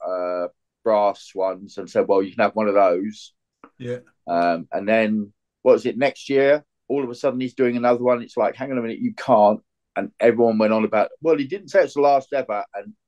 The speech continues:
Speaker 1: a million and one people all posted up the adverts going, "Last ever."
Speaker 2: Yeah.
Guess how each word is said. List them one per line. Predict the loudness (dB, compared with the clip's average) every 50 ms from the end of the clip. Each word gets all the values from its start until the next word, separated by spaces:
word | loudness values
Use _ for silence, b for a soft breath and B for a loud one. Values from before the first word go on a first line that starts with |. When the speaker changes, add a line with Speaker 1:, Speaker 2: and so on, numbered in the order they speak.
| -14
Speaker 1:
a | -12 -8
million | -6 -4 -4 -2 -2 -2
and | -2 -2
one | -2 -2 -4
people | -6 -8 -8 -6 -6 -6
all | -4 -2 -2 -2
posted | -2 -2 -2 -2 -2 0 0
up | -2 0 0
the | 0 -2
adverts | 0 0 -2 -4 -4 -4
going, | -4 -2 -2 -2 -4 -6 -12 _ _ _ _ _ _ -2
"Last | 0 0 0 0 -2 -6
ever." | -8 -8 -6 -8 -10 -12 _ _ _ _ _ _
Speaker 2:
Yeah. | -12 -12 -12